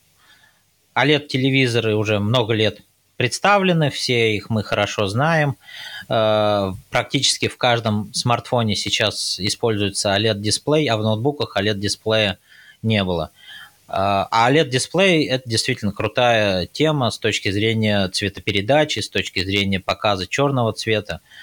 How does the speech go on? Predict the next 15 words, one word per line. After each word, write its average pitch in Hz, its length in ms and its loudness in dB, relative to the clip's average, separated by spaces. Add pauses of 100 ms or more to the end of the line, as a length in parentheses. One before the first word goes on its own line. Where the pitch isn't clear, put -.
(200)
Ну, 135 120 2
это 117 140 -2
совершенно 131 460 0
др-, 131 180 -2
другое 135 380 2
впечатление 113 920 0 (460)
и 104 180 0
совершенно 113 360 0
другой 117 320 2
экспириенс 120 580 0
от, 95 240 -4
э, 92 220 2
взаимодействия 107 640 0
с - 80 -4
продуктом. 101 560 -4